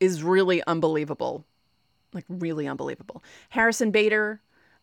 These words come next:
um, still with Somerset, doing okay. Not sure when exactly he's coming back, but it shouldn't be too long. Matt Carpenter, I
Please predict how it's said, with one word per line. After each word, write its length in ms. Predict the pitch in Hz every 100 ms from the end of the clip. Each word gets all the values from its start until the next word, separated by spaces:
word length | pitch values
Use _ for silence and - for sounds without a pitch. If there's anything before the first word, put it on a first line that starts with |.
| -
um, 320 | 175 165 165
still 280 | - 247 262
with 140 | 262
Somerset, 640 | - 247 226 226 202 - 165
doing 320 | 185 214 214
okay. 600 | 196 202 170 170 170 175 - _ _ - - _ _
Not 340 | 202 190 226 269
sure 220 | - 294
when 460 | 214 196 196 214 -
exactly 560 | 196 151 190 208 226
he's 220 | 214 226 -
coming 280 | 240 214
back, 400 | 202 214 233 -
but 220 | - 165 -
it 140 | 180
shouldn't 380 | - 262 285 269
be 100 | 220
too 240 | - 202
long. 400 | 170 143 135 190 - _ - - - - _ _ _ -
Matt 300 | 214 233 277
Carpenter, 1000 | - 262 247 247 233 214 196 185 180 - _ _ _ _ _ _ _ _ _ _
I 120 | 196